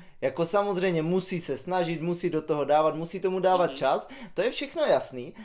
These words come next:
Speaker 1: ale když prostě vezmeš tři populistické rady, co bys mu dal, aby něco dělal, aby došlo k nějaké akci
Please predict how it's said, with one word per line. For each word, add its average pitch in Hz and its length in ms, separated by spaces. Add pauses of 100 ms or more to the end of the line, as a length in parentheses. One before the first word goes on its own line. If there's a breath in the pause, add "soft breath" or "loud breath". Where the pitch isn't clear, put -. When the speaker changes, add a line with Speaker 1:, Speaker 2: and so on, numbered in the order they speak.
(160 loud breath)
Speaker 1:
ale 156 180
když 190 300
prostě 208 540
vezmeš 185 560 (280)
tři - 240
populistické 196 840
rady, 165 280
co 175 140
bys 160 180
mu 160 140
dal, 143 400 (300 loud breath)
aby 170 400
něco 170 380
dělal, 139 520
aby 151 260
došlo 165 380
k 151 40
nějaké 160 360
akci - 500